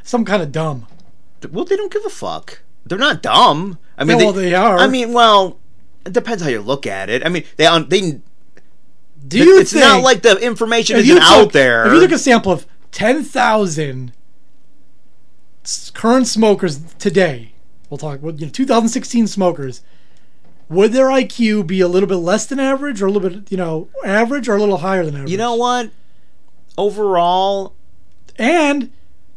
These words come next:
Speaker 2: probably average, 'cause I bet you
Speaker 1: But the other one, you'd th-, if you put, if you took the, this, this, uh, survey, I guarantee that th-, they'd be in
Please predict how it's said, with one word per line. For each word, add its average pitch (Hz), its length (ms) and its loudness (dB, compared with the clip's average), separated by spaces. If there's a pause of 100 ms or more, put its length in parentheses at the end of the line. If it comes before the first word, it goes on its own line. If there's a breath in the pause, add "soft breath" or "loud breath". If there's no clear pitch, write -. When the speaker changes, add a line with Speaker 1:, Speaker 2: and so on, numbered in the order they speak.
Speaker 2:
probably 320 580 -4
average, 147 640 0
'cause 196 100 -2
I 254 100 4
bet 302 160 0
you 190 60 6
Speaker 1:
But 285 340 4 (120)
the 175 160 -4
other 247 140 4
one, 262 140 2
you'd 208 180 0
th-, 226 180 -2
if 160 120 -4
you 202 100 0
put, 190 280 0 (300)
if 170 100 -8
you 208 120 0
took 233 160 -4
the, 202 220 -4
this, 180 200 0
this, - 340 -4
uh, 147 380 -4 (600)
survey, 160 540 -4 (280 soft breath)
I 185 100 -8
guarantee 190 460 0
that 170 260 -2 (640)
th-, 208 240 -4
they'd 165 220 -6
be 170 160 -4
in 185 400 -6